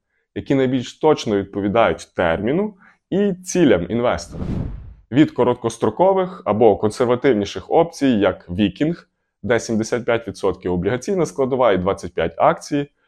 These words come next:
до Експлорера, де вже йде класика шістдесят на сорок на користь акцій, і до Вояджера чи Артеміса, де частка акцій в портфелі ще вища. Деніел Кросбі, гарний фахівець у сфері поведінкових фінансів, каже:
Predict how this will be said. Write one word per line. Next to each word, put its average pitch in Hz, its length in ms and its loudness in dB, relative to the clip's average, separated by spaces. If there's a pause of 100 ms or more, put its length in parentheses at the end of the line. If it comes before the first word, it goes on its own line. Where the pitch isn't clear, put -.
(220)
до 160 320 2
Експлорера, 107 800 2
де 110 220 0
вже 110 260 0
йде 107 180 0
класика 120 600 2
шістдесят 107 500 -4
на 92 100 -6
сорок 139 420 -2
на 92 100 -6
користь 113 440 -2
акцій, - 460 -6 (460)
і 120 140 4
до 101 180 4
Вояджера 104 640 4
чи 98 180 -4
Артеміса, 143 640 -2
де 104 180 -2
частка 113 480 0
акцій 143 260 -4
в - 120 -10
портфелі 87 520 -6
ще - 320 -2
вища. - 420 -8 (680)
Деніел 147 480 2
Кросбі, 131 580 0 (280)
гарний 135 360 2
фахівець 113 680 0
у 101 80 -10
сфері 104 300 2
поведінкових 101 640 0
фінансів, 147 540 -4
каже: 107 440 0